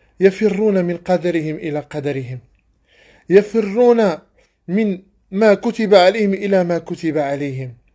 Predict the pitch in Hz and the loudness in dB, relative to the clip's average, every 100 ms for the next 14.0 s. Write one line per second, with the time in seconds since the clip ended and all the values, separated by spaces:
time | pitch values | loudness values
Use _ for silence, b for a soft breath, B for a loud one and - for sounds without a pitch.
0 | _ _ _ _ _ _ _ - 196 233 | _ _ _ _ _ _ _ -2 4 6
1 | 220 196 190 151 151 147 139 131 _ _ | 4 2 -2 -6 -6 -8 -10 -14 _ _
2 | _ _ _ _ _ - 220 247 233 226 | _ _ _ _ _ -2 0 2 0 -2
3 | 214 180 185 180 196 135 _ _ _ _ | -6 -4 -4 -4 -8 -10 _ _ _ _
4 | _ _ _ _ - 185 175 175 175 - | _ _ _ _ -8 -6 -4 -6 -8 -10
5 | 160 151 - 156 - 156 143 - _ _ | -14 -14 -16 -16 -14 -20 -20 -20 _ _
6 | _ _ _ _ _ _ 151 185 190 175 | _ _ _ _ _ _ -6 -4 -4 -4
7 | 180 180 - 170 135 175 165 175 165 _ | -6 -8 -10 -16 -10 -10 -8 -10 -12 _
8 | _ _ _ _ _ _ _ - 180 214 | _ _ _ _ _ _ _ -8 -6 -4
9 | 202 185 190 190 190 190 165 175 160 175 | -4 -4 -4 -6 -10 -14 -12 -12 -10 -10
10 | - _ _ _ _ _ _ - 202 185 | -12 _ _ _ _ _ _ -6 -4 -4
11 | 160 180 170 156 160 170 165 160 147 156 | -6 -10 -10 -12 -12 -12 -12 -14 -12 -12
12 | 151 - 151 151 139 110 _ _ _ _ | -14 -14 -14 -14 -16 -20 _ _ _ _
13 | _ _ 156 160 165 147 180 139 - | _ _ -14 -10 -8 -8 -8 -10 -20